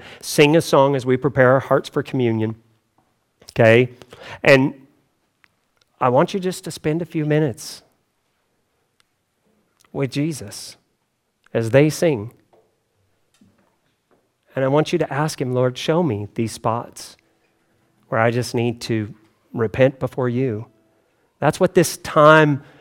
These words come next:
of preparing our hearts for communion is all about. It's about sitting before a holy God in his throne room and saying, "God, show me my weaknesses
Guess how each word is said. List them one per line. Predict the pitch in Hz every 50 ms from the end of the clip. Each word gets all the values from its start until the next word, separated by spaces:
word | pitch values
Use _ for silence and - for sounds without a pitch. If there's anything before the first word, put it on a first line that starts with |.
| _ _ _ -
of | - 127 -
preparing | - 143 127 - 127 143 139 147 147 151 147
our | 139 127
hearts | 117 - - 143 151 -
for | - - 143
communion | 123 - 131 127 127 135 139 143 139 127
is | 117 -
all | 123 131 139
about. | 120 113 131 147 165 135 - - _ _ _ _ _ _ _ _ _ _ _ _ _ _ _ _ _ _ _ _ _ _ _ _ _ _ _ _ _
It's | - - -
about | 151 135 143 139 -
sitting | - - - 185 170 165 175 165 165
before | 151 147 - - 160 160 175 165
a | 139 131
holy | 120 123 156 156 156 147 147 135
God | 123 120 139 135 135 143 139 131 123 117 - - - - - -
in | 139 139 143
his | 139 131 -
throne | - 147 135 135 143 139
room | 131 127 127 123
and | 123 123 120
saying, | - 139 127 127 120 123 120
"God, | - 120 127 147 151 156 151 - - _ _ _ _ _ _ - - -
show | - - - - 143 135
me | 143 147 143
my | 139 135 127
weaknesses | 117 120 117 117 - - 117 110 - - 147 139 - - - - -